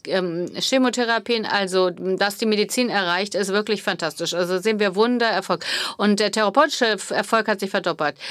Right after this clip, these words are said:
Aber trotzdem sterben noch genauso viele Menschen an Krebs. Wenn wir n-, noch, äh, Zeit haben,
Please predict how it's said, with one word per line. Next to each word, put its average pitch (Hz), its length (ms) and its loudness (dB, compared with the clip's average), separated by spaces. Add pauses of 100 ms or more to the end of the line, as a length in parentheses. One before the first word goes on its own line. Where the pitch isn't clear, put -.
(220)
Aber 240 360 2
trotzdem 233 520 0
sterben 220 360 0
noch 208 140 2
genauso 208 320 0
viele 226 220 0
Menschen 180 440 -2
an 151 160 -8
Krebs. 139 380 -10 (880)
Wenn 214 1000 0
wir 233 220 4
n-, 208 1120 0
noch, 202 380 -2
äh, 180 180 0 (160)
Zeit 262 320 0
haben, 262 420 2